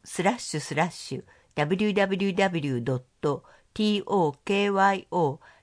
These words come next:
ゼットイーアイケーエーアイドッ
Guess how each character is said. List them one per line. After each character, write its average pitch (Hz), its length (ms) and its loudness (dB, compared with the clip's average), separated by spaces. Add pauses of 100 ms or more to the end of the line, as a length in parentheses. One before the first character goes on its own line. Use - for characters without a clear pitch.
ゼ 175 320 2
ッ - 80 -10
ト 208 140 2
イ 170 340 -2
ー - 80 0
ア 202 120 2
イ 202 120 -8 (2000)
ケ 202 420 0
ー - 40 -12
エ 196 320 -2
ー 170 60 4
ア 180 80 4
イ 131 180 -8
ド 131 140 -4
ッ 127 60 -6